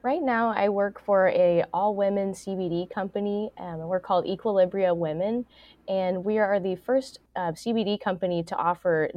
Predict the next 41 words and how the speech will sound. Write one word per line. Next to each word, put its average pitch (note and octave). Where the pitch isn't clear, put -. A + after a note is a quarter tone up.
dosage F3
consultations. -
So D#3
every A3
person G#3+
that's E3
interested F3+
in F3
our E3
product F3+
can F3
get F3
a E3
consultation F3+
with D#3+
an D#3+
advisor E3
like D#3+
myself, F#3
and, D#3+
um, D#3+
basically A#3
I F#3
meet F#3
with F3+
women F3
just E3+
all G3+
day G3
long G3
and D#3
have F3
conversations F3+
about D#3+
C F3+
B F3+
D F3+
and D#3+
cannabis D#3+
with D3+
them. -